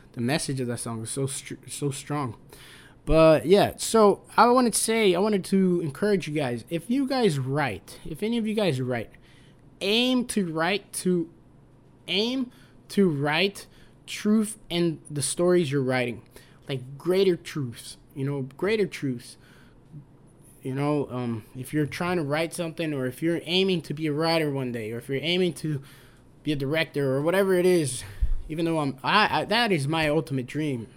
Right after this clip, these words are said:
to write a movie, make a movie, all that stuff. That to me is my dream. I'll be like, if I could do that, that would be great. But if you, if you, in any way, if you're a writer,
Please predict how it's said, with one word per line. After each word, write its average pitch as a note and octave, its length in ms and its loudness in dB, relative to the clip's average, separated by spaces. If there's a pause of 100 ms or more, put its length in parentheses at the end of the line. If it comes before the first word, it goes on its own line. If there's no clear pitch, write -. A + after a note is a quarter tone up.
(220)
to B2+ 180 -6 (280)
write D#3+ 220 0
a D#3 40 0
movie, D#3 380 0
make D#3 240 -2
a - 20 -2
movie, C#3 440 -2 (600)
all E3+ 200 0
that D3 80 -4
stuff. C#3+ 320 -6
That E3+ 180 -8
to D#3 80 -6
me D3 180 0
is A#2+ 140 -4
my A#2+ 160 -6
dream. A#2 500 -4
I'll A#2 80 -8
be A#2+ 160 -6
like, A#2 220 -12 (460)
if C#3 120 -16
I F3 100 -2
could D#3 140 -6
do D#3 120 -2
that, C#3+ 160 -2
that C#3+ 100 -2
would C3 80 -2
be A2+ 80 -6
great. A#2+ 400 -4 (1080)
But D#3 100 2
if E3+ 160 0
you, G3 120 6
if F3+ 260 -2
you, F3+ 160 -6
in G3 160 0
any B3+ 200 0
way, F#3 300 0
if B2+ 160 -6
you're F3 120 0
a - 20 -2
writer, C#3 420 -2